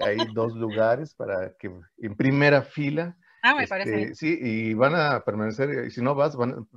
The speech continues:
Speaker 1: a estar vacíos y los voy a tomar foto y lo voy a
Speaker 2: Ay,
Speaker 1: subir a las
Speaker 2: no,
Speaker 1: redes
Speaker 2: bueno.
Speaker 1: para que vean
Speaker 2: <laughs> El
Speaker 1: aquí
Speaker 2: chantaje
Speaker 1: a, a,
Speaker 2: emocional.
Speaker 1: Adriana Buentello, este, quedando bien como siempre, ¿no?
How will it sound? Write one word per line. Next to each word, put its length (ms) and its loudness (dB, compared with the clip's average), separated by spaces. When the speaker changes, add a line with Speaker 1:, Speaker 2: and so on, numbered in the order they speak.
Speaker 1:
a 60 -4
estar 420 0
vacíos 340 0
y 60 -4
los 100 -2
voy 120 0
a 20 -20
tomar 300 -4
foto 260 -6
y 60 -6
lo 80 -4
voy 160 0
a 100 6
Speaker 2:
Ay, 160 8
Speaker 1:
subir 120 0
a 40 0
las 80 2
Speaker 2:
no, 140 4
Speaker 1:
redes 240 2
Speaker 2:
bueno. 240 4
Speaker 1:
para 100 6
que 60 4
vean 160 8
Speaker 2:
<laughs> 280 6
El 80 2
Speaker 1:
aquí 80 -2
Speaker 2:
chantaje 460 6
Speaker 1:
a, 40 6
a, 40 4
Speaker 2:
emocional. 680 6
Speaker 1:
Adriana 480 10
Buentello, 960 2
este, 800 -2
quedando 760 0
bien 320 -2
como 220 -6
siempre, 520 -6
¿no? 200 -6